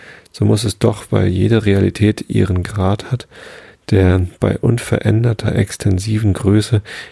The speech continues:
der Erscheinung bis zum Nichts, dem Leeren, durch unendliche Stufen abnehmen kann,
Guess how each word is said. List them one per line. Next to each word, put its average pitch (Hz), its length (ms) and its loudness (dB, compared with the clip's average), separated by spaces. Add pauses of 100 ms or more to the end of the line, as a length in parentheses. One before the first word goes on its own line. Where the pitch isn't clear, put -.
(140)
der - 80 2
Erscheinung 95 420 2
bis - 220 -4
zum 90 160 2
Nichts, - 480 -2 (180)
dem 87 140 0
Leeren, 107 460 2 (440)
durch - 240 -2
unendliche 107 560 0
Stufen 110 420 -4
abnehmen 90 440 -2
kann, 95 340 -6